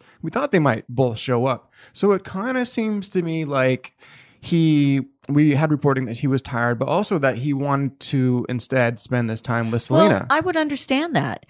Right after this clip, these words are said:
Speaker 2: And, you know, he may have decided that he needed to invest at this point in his emotional life, in his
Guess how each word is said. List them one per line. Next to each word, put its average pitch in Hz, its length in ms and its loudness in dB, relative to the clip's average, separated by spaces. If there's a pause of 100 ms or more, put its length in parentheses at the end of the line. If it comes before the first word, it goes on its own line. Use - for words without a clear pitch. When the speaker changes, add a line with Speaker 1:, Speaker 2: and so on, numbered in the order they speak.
(240)
Speaker 2:
And, 240 180 2
you 247 80 2
know, 240 180 4
he 240 340 0
may 247 260 6
have 214 300 2
decided 165 640 2
that 147 240 2
he 185 120 0
needed 170 340 2
to 170 100 0
invest 143 580 0
at - 140 -8
this 175 180 2
point 226 480 -2
in 165 360 2
his 151 480 0
emotional 143 440 0
life, 190 360 2
in 139 100 -6
his 139 340 -2